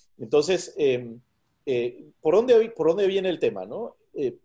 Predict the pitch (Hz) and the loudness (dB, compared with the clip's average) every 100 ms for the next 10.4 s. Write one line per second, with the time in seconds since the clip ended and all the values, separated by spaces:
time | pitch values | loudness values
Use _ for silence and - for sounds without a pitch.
0 | - 143 160 156 269 269 269 202 127 117 | -12 -10 -10 -8 -6 -4 -2 -2 -2 0
1 | 120 120 131 220 208 220 - 202 190 - | -2 -2 -2 -2 0 -2 0 0 0 -2
2 | _ _ _ _ _ _ _ - 123 107 | _ _ _ _ _ _ _ -2 0 0
3 | 107 _ 143 165 202 180 160 139 131 123 | -4 _ 0 2 2 0 -2 -4 -6 -4
4 | 139 - _ _ _ _ _ _ _ - | -4 -6 _ _ _ _ _ _ _ -12
5 | 139 131 131 156 175 170 190 165 165 170 | -10 -2 4 4 2 2 4 4 4 2
6 | - - _ _ _ _ _ 135 120 117 | 0 -12 _ _ _ _ _ 0 2 0
7 | 127 120 117 117 117 170 165 175 175 127 | -4 -4 -4 -6 -2 -2 -2 -4 -6 -8
8 | 113 - 117 113 _ _ _ _ _ - | -10 -8 -10 -10 _ _ _ _ _ -20
9 | _ _ _ _ _ _ _ 131 151 127 | _ _ _ _ _ _ _ 0 2 0
10 | 143 247 - - | -10 -14 -20 -20